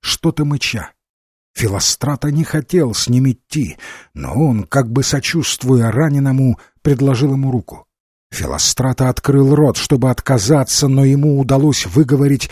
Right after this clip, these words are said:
лишь бессмысленные слоги. Уизер крепко взял его за левый локоть, Страйк за правый, пораненный. Дрожа от боли, Филострата пошел с ними. Но худшее было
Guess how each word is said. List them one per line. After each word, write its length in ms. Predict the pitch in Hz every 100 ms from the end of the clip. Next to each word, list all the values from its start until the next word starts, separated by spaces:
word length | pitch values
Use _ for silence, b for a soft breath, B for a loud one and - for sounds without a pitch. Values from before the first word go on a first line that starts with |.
| B B
лишь 380 | - - 139 -
бессмысленные 1000 | 110 147 - 110 107 139 - 139 139 131
слоги. 480 | - 120 90 - - _ _ _ _ _
Уизер 580 | 67 67 143 117 143 113 B B B
крепко 480 | - - 143 - 131
взял 260 | 98 123 127
его 160 | 117
за 160 | 110 113
левый 320 | 104 98 85
локоть, 480 | 71 117 - - - b b
Страйк 540 | - - - 117 110 92
за 180 | 90 92
правый, 480 | - 123 139 117
пораненный. 680 | 92 104 127 143 60 60 - _ _ _ _
Дрожа 500 | 98 117 110 95 110
от 120 | 92
боли, 460 | 85 131 107 76 - B B
Филострата 680 | - 123 113 - - 127 113
пошел 360 | - 104 107 95
с 160 | -
ними. 320 | 90 76 - _ _ _ _ _ _ _ _ _ -
Но 200 | 113 131
худшее 680 | - - 156 - 131 117
было 420 | 95 120 101 87